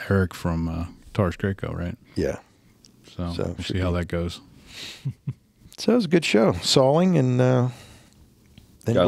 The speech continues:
Speaker 3: little
Speaker 2: has any
Speaker 3: boring.
Speaker 2: questions, as always. <laughs>
Speaker 1: Ryan, what'd you do this week? Anything good? I, I know you came in here for a customer today. That didn't go that well, but, uh,
Speaker 3: It's, we're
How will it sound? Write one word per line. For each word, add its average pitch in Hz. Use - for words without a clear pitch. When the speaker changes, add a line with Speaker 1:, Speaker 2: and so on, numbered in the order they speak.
Speaker 3:
little -
Speaker 2:
has 131
any 139
Speaker 3:
boring. 110
Speaker 2:
questions, 127
as 110
always. 151
<laughs> -
Speaker 1:
Ryan, 110
what'd 110
you 127
do 107
this 90
week? 90
Anything 101
good? 110
I, 95
I 101
know 113
you 110
came 123
in 123
here 120
for 104
a 98
customer 113
today. 98
That 104
didn't 90
go 87
that 85
well, 82
but, 90
uh, -
Speaker 3:
It's, -
we're 101